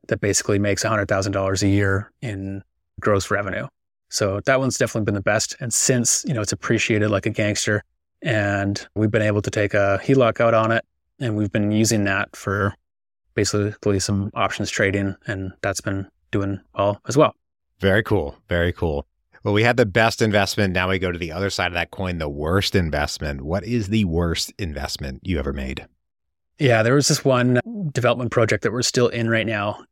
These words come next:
Speaker 1: And at the time when we underwrote it and when we acquired it, it was your run of the mill. Like, it was, it was really, really good,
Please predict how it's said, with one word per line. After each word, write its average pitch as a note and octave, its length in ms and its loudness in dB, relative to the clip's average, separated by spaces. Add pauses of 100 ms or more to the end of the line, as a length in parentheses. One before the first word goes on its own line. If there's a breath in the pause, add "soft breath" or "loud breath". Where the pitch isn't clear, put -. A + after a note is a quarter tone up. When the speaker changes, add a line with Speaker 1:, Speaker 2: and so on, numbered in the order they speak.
(100)
Speaker 1:
And A2 600 0 (140)
at B2+ 60 -2
the A#2 80 -2
time B2 680 0
when A#2+ 400 2
we A2+ 120 4
underwrote A2+ 440 4
it A#2 100 4
and C#3 140 0
when G#2+ 100 0
we G#2+ 120 2
acquired G#2 420 2
it, G#2 240 2
it A#2+ 180 -4
was G#2+ 440 0 (400)
your D#3 260 4
run B2 180 6
of G#2+ 40 4
the G#2 60 2
mill. G2 160 2
Like, F#2 140 2
it - 80 -2
was, G#2+ 280 0 (100)
it B2+ 100 -8
was G2 260 -4
really, C#3+ 200 6
really A#2+ 180 6
good, A2+ 260 6